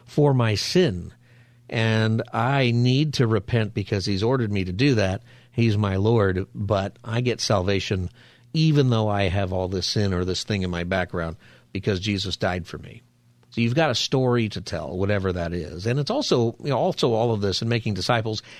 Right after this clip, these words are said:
it's an encouragement for you to repent. Because when you have that mindset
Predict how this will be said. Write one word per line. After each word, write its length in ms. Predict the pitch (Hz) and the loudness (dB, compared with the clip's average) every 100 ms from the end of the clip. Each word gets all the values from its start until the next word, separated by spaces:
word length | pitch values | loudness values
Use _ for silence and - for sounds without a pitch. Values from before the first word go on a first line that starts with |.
| - | -6
it's 240 | - 151 160 | -2 0 2
an 60 | |
encouragement 580 | 147 - 214 196 127 131 | 2 2 2 4 2 0
for 240 | - 147 | 0 2
you 200 | 131 139 | 4 2
to 160 | 131 120 | 2 0
repent. 500 | 98 - 160 - - - _ _ _ _ | 0 0 -2 -4 -12 -20 _ _ _ _
Because 280 | 120 117 131 | -4 0 2
when 120 | 131 | 2
you 100 | 135 | 4
have 160 | 135 175 | 4 2
that 220 | 156 123 | 2 0
mindset 760 | 135 143 139 117 - 95 - | 0 2 0 0 -2 -2 -6